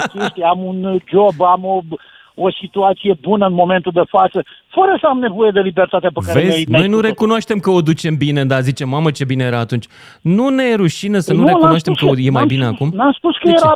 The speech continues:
Speaker 2: bine atunci. Eu te-am întrebat o singură chestie, că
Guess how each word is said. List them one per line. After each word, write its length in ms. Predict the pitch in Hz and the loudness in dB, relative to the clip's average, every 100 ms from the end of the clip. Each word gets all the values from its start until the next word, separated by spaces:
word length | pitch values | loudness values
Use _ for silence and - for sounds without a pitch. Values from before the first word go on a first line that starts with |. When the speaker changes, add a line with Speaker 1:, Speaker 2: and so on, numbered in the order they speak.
| - | 0
Speaker 2:
bine 380 | 277 254 196 - | -2 2 0 0
atunci. 640 | 151 156 - 160 101 - _ _ _ _ _ _ _ _ _ _ _ 151 | -2 -2 -4 -10 -10 -14 _ _ _ _ _ _ _ _ _ _ _ -2
Eu 60 | |
te-am 200 | 202 254 | 2 2
întrebat 340 | 262 254 277 277 | 2 2 2 0
o 100 | 269 | -2
singură 320 | 277 269 285 254 | -2 0 0 0
chestie, 300 | 302 262 220 | -2 -2 -4
că 80 | - | -2